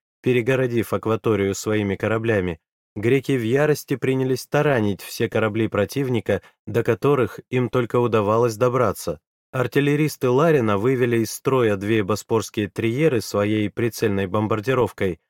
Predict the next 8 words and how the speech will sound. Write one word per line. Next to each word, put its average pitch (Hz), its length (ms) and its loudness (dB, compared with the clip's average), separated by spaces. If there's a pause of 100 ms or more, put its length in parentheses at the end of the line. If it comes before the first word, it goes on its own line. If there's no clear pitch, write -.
(300)
прежде 127 440 0
чем 123 260 -2
гости, 151 360 0
вырываясь 110 600 2
из 107 120 -2
окружения, 113 720 0 (180)
всей - 380 -2
массой 123 640 0